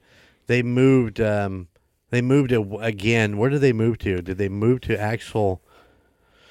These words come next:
did they move, they moved to actual Brooklyn 'cause they, he was born in Fort Greene, Brooklyn, New York. So they actually moved into Brooklyn and, um,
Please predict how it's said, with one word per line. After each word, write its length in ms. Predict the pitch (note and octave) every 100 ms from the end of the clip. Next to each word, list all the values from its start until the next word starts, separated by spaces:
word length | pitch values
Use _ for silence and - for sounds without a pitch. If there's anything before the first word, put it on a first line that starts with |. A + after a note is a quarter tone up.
| _ - - - -
did 120 | -
they 100 | C#3
move, 260 | C3 C3+ C3+ - _
they 160 | A#2+ B2
moved 280 | C#3+ E3+ -
to 200 | E3 C#3
actual 400 | A2+ A2+ - G2
Brooklyn 480 | F2 G2 - F#2+
'cause 200 | F#2 G#2+
they, 180 | F#2+ A#2
he 160 | G#2+ C3
was 160 | B2
born 280 | - A#2 A#2
in 100 | G2+
Fort 340 | F2+ A#2 G#2 F#2+
Greene, 420 | G2+ A2 G#2 F2+
Brooklyn, 460 | - G2+ - F#2+
New 80 | F2
York. 420 | F2 E2+ E2+ F2
So 200 | - G#2+
they 120 | G2+ G#2+
actually 300 | B2 - A2+
moved 240 | A2 G2
into 260 | A2+ C#3+ A#2+
Brooklyn 680 | F#2+ A#2+ A#2+ F#2 F2+ F#2+ G2+ _ _ _ _ _ _ _ -
and, 680 | G#2 G2+ G2 G2 F#2+ F#2 F2 _ _ _ _ _ _ _ _ _ -
um, 520 | G#2 G2+ F#2+ F#2 F2+